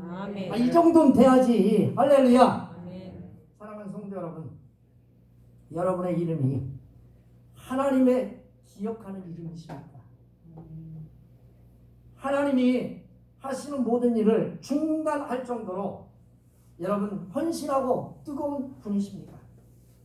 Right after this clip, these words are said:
Speaker 2: 여러분 꼭 그런 분 되시기를 주님의 이름으로 축원합니다.
Speaker 1: 아멘.
Speaker 2: 자, 보세요. 헌신의 사람 아브라함은 그의 긴장감 그 시간에도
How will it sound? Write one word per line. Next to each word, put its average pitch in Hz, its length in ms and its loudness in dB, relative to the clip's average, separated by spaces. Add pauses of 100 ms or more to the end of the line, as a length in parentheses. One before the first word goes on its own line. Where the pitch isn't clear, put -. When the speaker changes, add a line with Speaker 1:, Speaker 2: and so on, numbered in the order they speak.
(600)
Speaker 2:
여러분 247 260 0
꼭 262 220 0
그런 262 260 10
분 269 140 2
되시기를 226 540 4
주님의 185 440 -6
이름으로 147 320 -14
축원합니다. - 640 -18
Speaker 1:
아멘. 196 1000 -10 (100)
Speaker 2:
자, 208 180 -6
보세요. 233 340 2
헌신의 254 440 2
사람 233 340 0
아브라함은 202 800 -4 (1300)
그의 262 360 -4
긴장감 277 880 -4 (640)
그 226 140 -8
시간에도 262 960 -2